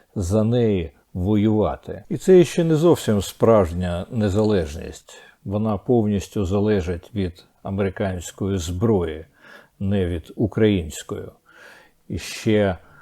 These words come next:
Велика частина території України окупована, а велика частина території Ука-, України окупована давно,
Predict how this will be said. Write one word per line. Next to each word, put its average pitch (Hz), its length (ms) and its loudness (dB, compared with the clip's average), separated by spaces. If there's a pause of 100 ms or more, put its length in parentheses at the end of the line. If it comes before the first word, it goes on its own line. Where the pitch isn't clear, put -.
(180)
Велика 101 400 0
частина 104 560 -2
території 98 540 0
України 95 640 -4
окупована, 90 960 2 (140)
а - 120 -2
велика 117 500 4
частина 95 600 -4
території 101 560 0
Ука-, 98 500 0
України 120 600 0
окупована 117 1000 4
давно, 107 720 2